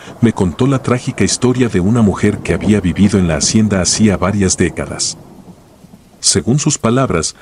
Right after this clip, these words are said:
aquella joven se había casado en esa misma propiedad y, al verse atrapada entre la desesperación y una insólita imposibilidad para continuar,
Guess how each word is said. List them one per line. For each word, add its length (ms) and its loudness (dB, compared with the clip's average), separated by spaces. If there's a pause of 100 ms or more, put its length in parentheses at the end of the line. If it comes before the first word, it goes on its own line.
(140)
aquella 400 0
joven 360 0
se 120 -2
había 260 0
casado 440 0
en 100 2
esa 220 0
misma 400 0
propiedad 540 0
y, 140 -2 (260)
al 160 0
verse 320 0
atrapada 460 -2
entre 260 -2
la 120 -2
desesperación 800 0
y 100 4
una 180 4
insólita 500 0
imposibilidad 760 0
para 260 -4
continuar, 560 0